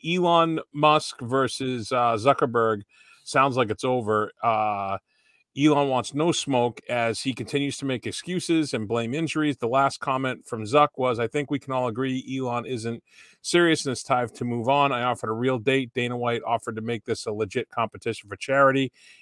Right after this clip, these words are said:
Elon won't confirm a date, then says he needs surgery. Then he asked to do a practice round in my backyard. If Elon ever gets serious about a real date and official event, he knows how to reach me.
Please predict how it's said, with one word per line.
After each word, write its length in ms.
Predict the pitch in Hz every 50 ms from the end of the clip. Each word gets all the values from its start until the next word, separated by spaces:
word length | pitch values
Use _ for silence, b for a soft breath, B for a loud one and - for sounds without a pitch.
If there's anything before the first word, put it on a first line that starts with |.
| b b -
Elon 340 | 160 175 175 165 165 160 156
won't 180 | 151 143 -
confirm 340 | - 123 - - 143 143 135
a 40 | 131
date, 320 | 117 - 135 135 135 - -
then 160 | 135 131 127
says 220 | - - 135 127 110
he 100 | 123 117
needs 300 | 123 123 123 117 107 -
surgery. 520 | - 156 156 151 127 - 143 139 139 135
Then 180 | 127 131 131 131
he 120 | 131 127
asked 240 | 127 123 120 - -
to 80 | 120
do 80 | 120 120
a 60 | 107
practice 440 | - - 170 160 160 - 151 143 -
round 160 | 151 147 139
in 60 | 135
my 120 | 127 120 117
backyard. 640 | - 135 131 131 123 _ - 131 127 131 127 123 - b b b b b b b b
If 140 | 110 - -
Elon 280 | 143 147 143 135 131 131
ever 160 | 131 123 127
gets 380 | 117 113 131 127 113 - - - _ _ _ _ _ _ _ _ _ _ -
serious 340 | - - 185 170 165 143 -
about 140 | - 139 127
a 40 | 123
real 220 | 127 135 131 123
date 300 | 113 131 127 127 123 -
and 120 | 117 117
official 360 | 107 - - 131 117 - - 117
event, 280 | 110 113 117 117 - -
he 80 | 117
knows 240 | 117 107 107 104 -
how 120 | - 110
to 80 | 104 101
reach 280 | 104 110 107 - - -
me. 160 | 95 85 -